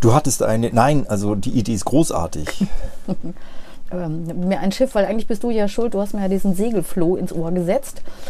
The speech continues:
Speaker 2: Und dann dachte ich mir, auch auf dem Schiff mal die Welt irgendwie entdecken, wäre doch mal gar nicht so schlecht. Und, äh, ja,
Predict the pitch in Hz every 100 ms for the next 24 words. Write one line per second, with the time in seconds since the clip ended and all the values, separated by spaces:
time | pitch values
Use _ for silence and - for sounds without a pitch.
0 | - - - 196 170 165 - 190 175 165
1 | - - 175 - 285 - 208 185 180 180
2 | 170 180 - - - 233 233 - 208 202
3 | 220 262 254 196 190 190 196 185 196 208
4 | - 196 196 302 - 339 254 233 - 214
5 | 196 196 - - - - - 392 220 180